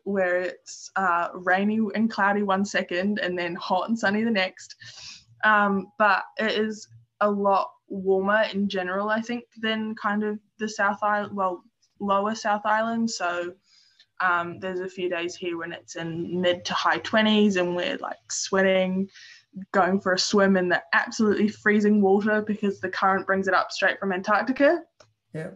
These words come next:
Speaker 1: So the water wherever you go is absolutely freezing, even though it's been hot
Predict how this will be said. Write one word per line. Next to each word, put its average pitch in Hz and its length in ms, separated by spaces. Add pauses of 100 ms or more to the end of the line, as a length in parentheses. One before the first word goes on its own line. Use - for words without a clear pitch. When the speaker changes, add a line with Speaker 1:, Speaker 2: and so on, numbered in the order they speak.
(140)
Speaker 1:
So 220 160
the 196 120
water 196 440
wherever 180 280
you 180 160
go 165 380
is 151 260 (120)
absolutely 185 520
freezing, 175 580
even 180 240
though 175 200
it's - 220
been 175 240
hot - 340